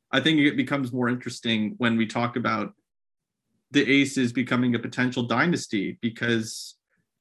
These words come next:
they haven't done it yet. You still have to win another one. You probably have to win another one to be con-, considered a dynasty, but, like, they're lined up to be able to become the next one. And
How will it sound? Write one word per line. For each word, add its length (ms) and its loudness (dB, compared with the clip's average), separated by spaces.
they 120 4
haven't 320 2
done 180 6
it 240 2
yet. 240 -2
You 100 -2
still 220 0
have 180 0
to 80 -2
win 220 2
another 320 0
one. 360 -2
You 100 -14
probably 220 0
have 120 0
to 80 -6
win 160 2
another 300 2
one 180 0
to 60 0
be 120 -2
con-, 200 -4
considered 400 -2
a 40 -8
dynasty, 680 -4
but, 240 -10
like, 260 -8
they're 240 6
lined 320 4
up 140 2
to 100 0
be 220 4
able 240 0
to 240 -8
become 440 0
the 80 2
next 340 -2
one. 460 -4
And 420 -2